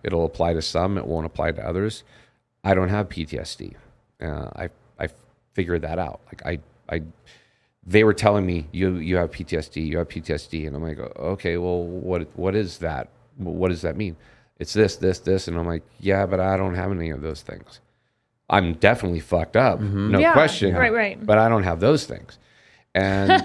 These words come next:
Speaker 3: <laughs>
Speaker 1: they're like, "Oh, no, you do. You know, denial is one of the definitive signs of it." And,
Speaker 3: <laughs>
Speaker 1: you know, all these, you know, smart,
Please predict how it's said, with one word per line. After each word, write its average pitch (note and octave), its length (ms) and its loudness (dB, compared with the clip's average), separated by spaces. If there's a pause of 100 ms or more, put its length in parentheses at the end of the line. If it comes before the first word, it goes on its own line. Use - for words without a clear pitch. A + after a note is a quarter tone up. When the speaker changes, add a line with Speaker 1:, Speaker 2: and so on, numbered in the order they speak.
Speaker 3:
<laughs> D4+ 120 0
Speaker 1:
they're G#2+ 160 6
like, F#2+ 380 2
"Oh, G#2 120 8
no, G#2 200 4
you G#2 160 2
do. F2 420 0
You E2+ 80 -6
know, F2+ 140 -2
denial F#2+ 520 0
is E2 160 -8
one G2+ 200 0
of D2+ 80 -8
the D#2+ 100 -6 (180)
definitive - 480 2
signs C#3+ 400 4
of - 140 4
it." F#4 180 2
And, A#3 600 2
Speaker 3:
<laughs> G2+ 100 -12
Speaker 1:
you E3+ 80 0
know, C3 140 6
all A#2 160 6
these, A#2 460 0
you G#2+ 100 0
know, F#2 280 0 (340)
smart, A2 580 2